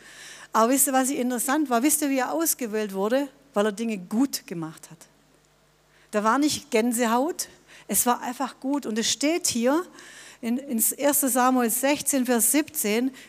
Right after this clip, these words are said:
Saul sagt zu seinen Knechten, „Seht euch nach einem Mann für mich um, der gut spielen kann.“ Das heißt, der konnte richtig gut spielen. Der hat bestimmt Unterricht gehabt.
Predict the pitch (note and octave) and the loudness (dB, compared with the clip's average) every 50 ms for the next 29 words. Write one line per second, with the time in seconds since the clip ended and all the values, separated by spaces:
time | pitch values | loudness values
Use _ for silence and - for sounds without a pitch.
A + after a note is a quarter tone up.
0 | - - - - - A3+ B3 D4 E4+ F#4+ F#4+ F4 C#4 - C#4 C#4+ D4 C#4+ - D4 | -10 -4 -2 2 4 4 4 4 4 2 0 -2 0 2 2 2 2 0 -2 -2
1 | B3 A#3+ A#3+ A#3+ B3 A#3+ A#3+ - - A3+ A3 B3 B3+ - - - - G#3 A#3 B3+ | 0 2 2 2 0 -2 -6 -6 -4 -2 -2 -2 -2 -4 -8 -8 -6 -4 -4 -4
2 | B3+ - - - - - - - _ _ _ _ _ _ _ - - - - C4 | -6 -8 -20 -20 -20 -20 -20 -20 _ _ _ _ _ _ _ -6 -2 0 2 4
3 | C#4 E4 F#4 - - F4 E4+ F4+ E4+ - D#4+ D4+ D4 - D4+ C4 C4 B3+ A#3+ A#3 | 4 4 4 2 0 -2 -2 -2 0 -2 -2 -2 -2 -2 -2 0 0 0 0 2
4 | A3+ A#3 C4+ D#4+ F#4 - D#4+ C#4 B3+ B3+ A#3+ - - B3+ C#4 D4+ C4+ - A3+ G#3+ | 2 2 2 2 2 2 2 2 2 2 0 -2 0 2 2 2 2 2 2 2
5 | G3 - A3 G#3+ A#3 C4+ C#4 - - - - G4+ A4 A4+ G#4 F#4 D4 - - F#3 | 2 2 4 6 6 6 4 2 -6 -10 -8 -4 0 2 2 2 0 -2 -4 -12
6 | - F#3+ F3+ _ _ _ _ _ _ _ _ _ _ _ _ _ _ - - - | -12 -12 -14 _ _ _ _ _ _ _ _ _ _ _ _ _ _ -20 -10 -2
7 | B3 A3 - - - F#4+ F#4 E4+ D4+ D4+ C#4 - - - - - - A3+ A#3 A#3 | 0 0 0 2 2 2 2 4 2 0 -2 -4 -6 -10 -20 -12 -6 -6 -6 -2
8 | - - G#3 A3 C#4 - D#4+ D4+ G#3+ F#3+ G3 A3 A3 - - - D#4+ D4 - - | -2 0 0 0 0 2 0 -2 0 0 -2 -2 -2 -2 -4 -4 -6 -6 -6 -4
9 | - A#3 G#3 C4+ D4 - - - - - G4 G#4+ A4 G4 C#4+ G3+ - - - - | 0 4 4 4 4 2 0 -2 -4 -8 -4 2 4 4 4 4 2 -8 -14 -6
10 | - G#3+ G#3+ B3 A3 - - C#4+ - - - - A3+ D4 D#4+ - - - E4 F#4+ | 0 0 0 0 0 -2 -4 -2 -2 -2 -2 0 0 0 -2 -2 -4 -2 0 0
11 | G4 A4 G#4+ F4 D4+ A#3 - - G#3 F#3 F3 D#3 - - - | 2 2 0 0 -2 -4 -4 -6 -6 -4 -4 -6 -8 -12 -20